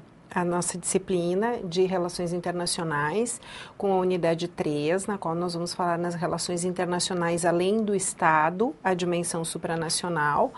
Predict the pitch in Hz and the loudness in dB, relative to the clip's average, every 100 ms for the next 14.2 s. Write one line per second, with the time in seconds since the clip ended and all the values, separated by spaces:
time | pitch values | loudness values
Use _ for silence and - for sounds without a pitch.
0 | - - - - 214 208 202 196 202 190 | -12 -12 -14 0 0 4 4 4 2 2
1 | 185 190 185 - - 190 190 196 175 180 | 0 -2 -2 -8 0 2 4 4 4 2
2 | 185 - 170 156 - 180 190 185 208 185 | -2 0 2 0 0 2 4 4 4 4
3 | 185 208 185 180 226 - 247 214 196 180 | 2 -2 -2 -2 -2 -2 -2 0 0 0
4 | 175 175 175 175 175 170 175 175 175 175 | 2 0 0 -2 -2 -2 -2 -2 -2 -2
5 | 170 190 180 160 160 190 226 - 220 220 | -2 -2 0 2 2 2 0 0 -2 -2
6 | - 247 233 214 190 220 202 196 214 214 | -2 -2 2 4 4 2 2 4 2 4
7 | 214 214 208 - 208 202 220 - - - | 6 6 4 0 2 2 0 -4 -16 -2
8 | 190 208 190 220 214 175 180 196 196 190 | 4 6 6 4 4 4 4 2 2 2
9 | 180 190 190 208 127 - - - - - | 4 4 4 4 2 0 -14 -20 -18 -18
10 | - - - - - - 233 220 - - | -18 -20 -20 -16 -4 4 6 4 -2 -14
11 | - 202 226 277 214 196 190 190 185 165 | -2 2 4 4 4 4 4 2 4 6
12 | 160 165 170 170 - 233 214 165 151 - | 4 2 -4 -4 0 4 6 6 4 0
13 | 185 185 185 170 170 160 - 160 185 233 | -2 -2 -2 -4 -4 -6 -4 2 4 6
14 | 226 160 | 6 2